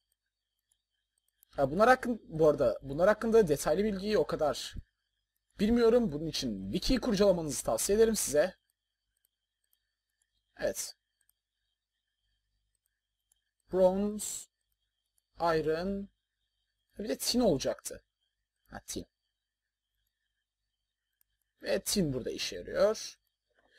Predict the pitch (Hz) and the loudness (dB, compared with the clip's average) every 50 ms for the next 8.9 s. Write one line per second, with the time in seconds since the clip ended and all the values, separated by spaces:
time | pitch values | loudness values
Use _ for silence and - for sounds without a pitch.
0 | - - - - - - - - - _ _ _ _ _ _ _ _ _ _ _ | -20 -20 -20 -20 -18 -18 -20 -20 -20 _ _ _ _ _ _ _ _ _ _ _
1 | - 135 131 117 196 247 294 277 220 180 185 - - - - - - - - _ | -10 -10 4 10 12 12 12 12 6 4 0 0 6 8 8 8 8 4 -4 _
2 | _ _ _ _ _ _ _ _ _ _ _ _ _ _ _ _ _ _ _ _ | _ _ _ _ _ _ _ _ _ _ _ _ _ _ _ _ _ _ _ _
3 | _ _ _ _ _ _ _ _ _ _ _ _ _ _ _ _ _ _ _ _ | _ _ _ _ _ _ _ _ _ _ _ _ _ _ _ _ _ _ _ _
4 | _ _ _ _ _ _ - _ _ _ _ _ _ - 127 120 - - - 254 | _ _ _ _ _ _ -20 _ _ _ _ _ _ -10 -8 -4 -2 4 6 8
5 | 240 180 156 139 120 190 196 - - 254 247 247 247 233 233 220 214 226 226 - | 8 8 6 2 2 0 -2 4 4 4 6 6 6 6 6 6 6 6 4 4
6 | - - - - _ _ _ _ _ _ _ _ _ _ _ _ _ _ _ _ | 0 -6 -10 -14 _ _ _ _ _ _ _ _ _ _ _ _ _ _ _ _
7 | _ _ _ - 127 113 107 101 104 90 - _ _ _ _ _ _ _ _ 143 | _ _ _ -8 -6 -6 -4 -4 -6 -10 -10 _ _ _ _ _ _ _ _ -10
8 | 139 123 117 110 - - 113 120 123 143 156 175 180 170 139 - 101 98 | -10 -8 -6 -6 -6 -6 -6 -8 -8 -8 -6 -6 -6 -4 -4 -4 -6 -6